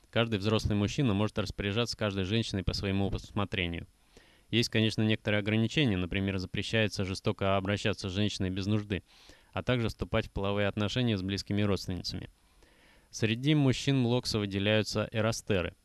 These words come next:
Это что-то вроде дворянства на средневековой земле. Эрастеры имеют преимущественное право оставлять потомство.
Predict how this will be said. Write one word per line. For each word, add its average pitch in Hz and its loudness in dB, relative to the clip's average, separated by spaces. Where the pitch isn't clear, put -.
Это 107 -2
что-то 117 0
вроде 104 2
дворянства 101 0
на 98 2
средневековой 98 0
земле. 95 0
Эрастеры 110 4
имеют 110 4
преимущественное 113 2
право 120 2
оставлять 101 0
потомство. - -4